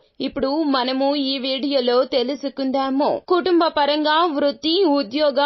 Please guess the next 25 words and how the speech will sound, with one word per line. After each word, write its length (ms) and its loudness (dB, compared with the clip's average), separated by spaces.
వ్యాపార 600 0
పరంగా 580 0
సింహరాశి 600 0
వారి 260 0
జాతకులు 500 0
ఎటువంటి 520 0
ఫలితాలు 480 0
పొందుకోబోతున్నారో, 1000 0
అలాగే 480 0
వీరికి 600 -2
ఒకరితో 560 0
మాత్రం 360 -2
తప్పక 380 -2
గొడవ 280 0
జరుగుతుంది. 600 -2
అసలు 320 -2
వారు 480 0
ఎవరో, 260 2
గొడవ 280 2
ఎలా 180 0
జరుగుతుందో, 600 0
ఎందుకు 480 -2
జరుగుతుందో 580 0
మీరు 440 0
ఏ 220 4